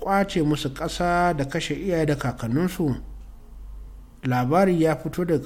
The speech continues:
ƙasar Rasha ta cewa ƙungiyar gwagwarmayar Musulunci ta Hamas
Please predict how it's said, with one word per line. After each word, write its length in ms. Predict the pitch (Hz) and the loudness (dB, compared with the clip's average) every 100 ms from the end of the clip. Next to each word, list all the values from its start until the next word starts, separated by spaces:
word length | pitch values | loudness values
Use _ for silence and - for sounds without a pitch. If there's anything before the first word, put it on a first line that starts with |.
| 131 | -4
ƙasar 180 | 151 | -2
Rasha 240 | 151 156 - | -2 -2 -4
ta 80 | 135 | -6
cewa 500 | 131 147 120 110 104 - - - - - - - - - - - - - 170 | -2 -2 0 -2 -8 -10 -16 -16 -16 -18 -18 -18 -18 -18 -18 -16 -18 -10 -2
ƙungiyar 1080 | 180 202 196 165 160 160 170 170 170 170 165 | 4 6 4 4 4 6 4 4 2 0 0
gwagwarmayar 800 | 180 160 160 143 127 143 170 151 | -2 2 2 4 4 4 4 4
Musulunci 880 | 139 147 - 170 170 175 170 135 131 | 4 4 0 -4 -2 -2 -2 -4 -2
ta 80 | 143 | -4
Hamas 760 | 131 123 123 - - - - | -2 -2 -2 -4 -8 -8 -10